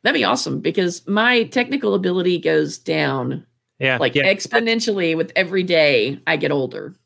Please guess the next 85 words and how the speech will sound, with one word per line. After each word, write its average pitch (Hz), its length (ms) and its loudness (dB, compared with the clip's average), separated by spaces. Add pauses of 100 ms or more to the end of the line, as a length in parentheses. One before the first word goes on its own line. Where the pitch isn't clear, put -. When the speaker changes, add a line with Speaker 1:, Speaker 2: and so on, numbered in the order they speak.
(140)
Speaker 2:
Yeah, 123 140 0
my 123 140 2
age 139 200 0
goes 143 200 0
up, 156 160 0 (300)
technical 135 360 -4
ability 120 340 -2
goes 120 200 -2
down 113 220 -4
for 117 120 -10
sure. 107 300 -4 (300)
Speaker 1:
Yeah, 170 320 2
it's 202 100 -12
like, 226 160 -6
"Where's 349 300 0
that - 260 -2
button?" 220 420 0 (580)
And 185 120 0
it's 180 160 -2
right 202 240 0
there 175 140 2
in 165 80 -2
my 156 120 0
face. 139 460 0 (380)
God, - 160 -10
I'm, - 280 -12
I've 175 160 -8
become 165 320 -6
my 139 140 -4
mother. 139 420 -4 (340)
Speaker 2:
Well, 170 200 4
again, 180 300 2
thank 190 180 2
you 175 60 -4
very 156 120 2
much. 135 240 -2
And, 127 140 -8
and 117 100 -6
people 139 280 -6
can 127 160 -10
find 123 180 -4
you 120 40 -2
at 113 80 -8
Cannabis 123 280 -4
Heals 147 220 0
Me 139 180 -2
and 151 340 0
find 143 280 0
that, 131 240 0
uh, 131 120 2
episode 135 320 -2
on 123 140 0
The 120 80 0
Gentleman, 180 380 2
which 139 160 -2
we 123 80 0
have 139 100 0
not 151 140 0
yet 151 160 2
recorded. 135 320 0
So - 60 -10
I 123 40 -4
can't 147 160 -2
tell 143 80 2
you 117 100 -2
how 120 140 -4
good 143 300 2
it's 180 100 -2
gonna 156 160 -2
be, 147 180 2
everyone. 104 340 -4
Speaker 1:
It's - 360 -20
Speaker 2:
But, 123 140 2
Speaker 1:
gonna 339 100 0
be 330 120 2
Speaker 2:
uh, 226 80 -2
Speaker 1:
awesome, 151 500 -4
of 165 160 -6
Speaker 2:
it'll 180 120 4
Speaker 1:
course. 170 220 0
Speaker 2:
prob-, 214 240 -6
it'll 277 140 0
probably 339 260 2
be 330 120 2
pretty, - 260 -12